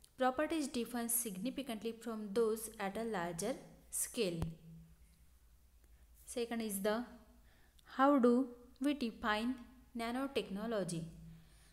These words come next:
The nanotechnology is the design, characterization, production and application of structures,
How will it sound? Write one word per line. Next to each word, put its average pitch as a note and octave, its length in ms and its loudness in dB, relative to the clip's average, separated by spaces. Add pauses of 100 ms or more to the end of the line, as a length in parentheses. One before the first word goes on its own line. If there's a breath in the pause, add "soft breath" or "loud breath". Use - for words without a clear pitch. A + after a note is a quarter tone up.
(120)
The A3+ 100 -4
nanotechnology B3+ 1000 0
is A3+ 200 -4
the G#3 160 -2
design, A3+ 680 -2 (1300 soft breath)
characterization, A3 1120 0 (760 loud breath)
production A#3+ 800 0 (640 loud breath)
and C4 240 0
application E4 580 0
of D#4 180 0
structures, G3+ 840 -2